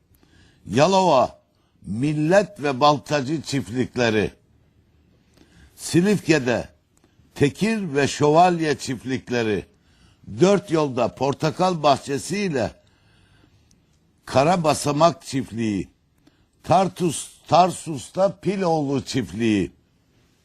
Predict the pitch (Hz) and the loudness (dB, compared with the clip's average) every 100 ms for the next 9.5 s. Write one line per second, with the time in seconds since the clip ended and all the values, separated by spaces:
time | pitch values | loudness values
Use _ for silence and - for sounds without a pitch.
0 | _ _ _ _ 139 147 170 165 180 180 | _ _ _ _ 0 4 4 4 0 0
1 | 170 160 170 - 156 151 156 143 127 135 | -2 -2 -2 0 2 4 6 4 0 -6
2 | - _ _ _ - 120 135 135 - 127 | -8 _ _ _ -10 -6 -4 -4 0 0
3 | 127 123 120 104 - 92 76 - - _ | 2 0 0 -4 -10 -12 -12 -18 -20 _
4 | _ _ _ _ _ _ _ _ _ _ | _ _ _ _ _ _ _ _ _ _
5 | - - - - - - - - 180 202 | -4 -2 -2 -2 -2 -4 -8 0 4 4
6 | - - 160 117 - 147 170 - 175 185 | 2 -4 -6 -6 -6 -6 -6 -6 -8 -6
7 | 160 - 202 156 165 175 208 190 - 156 | -8 -6 -6 0 0 0 -2 -4 -6 -4
8 | 117 165 160 180 165 160 160 151 143 123 | -4 -6 -4 -2 2 2 2 4 4 4
9 | 127 120 113 95 | -2 -6 -6 -8